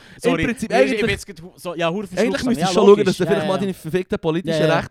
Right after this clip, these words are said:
Speaker 2: bekommst,
Speaker 1: Ja,
Speaker 2: weil,
Speaker 1: fair, fair, fair.
Speaker 2: weil, weil
Speaker 1: Ich bin jetzt
Speaker 2: offenbar
Speaker 1: hure, hure auf dem Schlauch gestanden.
Speaker 2: Ja.
Speaker 1: Jesus
Speaker 2: Aber es
Speaker 1: Christ,
Speaker 2: ist lustig.
Speaker 1: Alter.
Speaker 2: Aber es ist wichtig, weil das ist so ein bisschen Hand in Hand gegangen zu dieser Zeit. Und, ähm, die Frauen haben sich Home Defenders genannt und Carrie Nation
Speaker 1: Mhm.
Speaker 2: ist so ein bisschen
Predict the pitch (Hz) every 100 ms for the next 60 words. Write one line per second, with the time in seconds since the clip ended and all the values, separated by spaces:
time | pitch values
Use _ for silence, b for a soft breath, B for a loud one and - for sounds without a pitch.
0 | 180 180 147 156 139 147 127 147 135 120
1 | 139 127 135 139 110 127 135 143 135 135
2 | 143 160 b b 147 151 185 180 160 139
3 | 147 151 143 - - 113 101 127 147 156
4 | 143 120 135 151 196 208 247 - 156 -
5 | 165 214 220 220 247 247 220 _ 190 196
6 | 175 226 208 202 208 165 175 185 - 170
7 | 170 165 160 160 - 180 - - _ _
8 | _ _ _ _ _ 135 131 131 123 117
9 | b b b b b 165 185 208 226 175
10 | 196 202 208 - 185 175 170 175 175 151
11 | - 180 175 180 165 165 175 - 175 196
12 | 170 _ _ 143 143 147 139 _ 165 175
13 | - 180 185 185 185 175